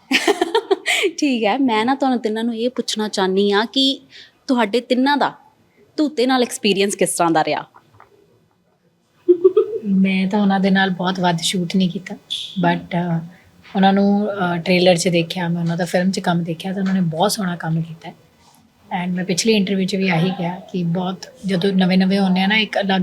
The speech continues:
Speaker 2: ਤਰੀਕੇ ਦੀ ਰੋਨੈਸ ਤੇ ਓਨੈਸਟੀ ਹੁੰਦੀ ਹੈ ਇੱਕ ਆਰਟਿਸਟ 'ਚ, ਜਿਹੜੀ ਉਹਨਾਂ 'ਚ ਹੈਗੀ ਹੈ ਹੁਣ।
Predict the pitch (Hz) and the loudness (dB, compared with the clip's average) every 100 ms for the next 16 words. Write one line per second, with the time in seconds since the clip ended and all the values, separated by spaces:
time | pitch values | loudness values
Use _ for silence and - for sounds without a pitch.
0 | - 202 175 - 185 190 170 170 175 - | -2 -4 -2 0 2 2 4 0 0 0
1 | 175 160 165 - 185 165 160 165 170 165 | 2 2 0 0 0 0 0 0 0 -2
2 | 170 - - - - - - - 190 190 | -2 -6 -8 -12 -20 -20 -20 -6 2 4
3 | 196 180 180 170 180 175 160 185 180 170 | 6 4 0 0 0 0 0 0 2 0